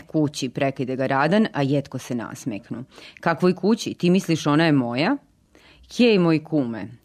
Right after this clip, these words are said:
Uzlović, Uzlović, viš tu mi se popeo", i pokaze prstom u teme. "A deca, kume?" "Te deca, moja deca, nije svet rešeto."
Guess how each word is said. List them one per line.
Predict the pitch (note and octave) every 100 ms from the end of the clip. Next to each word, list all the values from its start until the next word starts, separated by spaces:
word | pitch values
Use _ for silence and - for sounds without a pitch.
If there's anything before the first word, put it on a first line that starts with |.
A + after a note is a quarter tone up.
| -
Uzlović, | F#3+ G3+ D#3 D#3 D3 E3
Uzlović, | D3 C3 C3+ B2 B2 -
viš | B2+ A3 -
tu | - B3
mi | D#3+
se | - C#3+
popeo", | C#3+ B2+ - A2 A#2+ _ _
i | C#3
pokaze | - D3 E3 D3
prstom | D3 C#3+ C#3 D3+ C#3+
u |
teme. | C#3+ B2+ D#2+ - _ _ _ _ _ _
"A | C3+
deca, | B2+ A2+ E3
kume?" | E3+ G#3 G#3 F3 F3 _ _ _ _ _ _ _
"Te | C4+ B3+
deca, | D#3 C#3+ C3+ D#3+
moja | D#3 C3+ D3+
deca, | A3+ D3+ - - C3 B2 _ _ _
nije | D3 F#3 G#3+
svet | G#3 G#3 -
rešeto." | D3+ C#3+ C#3 A#2 -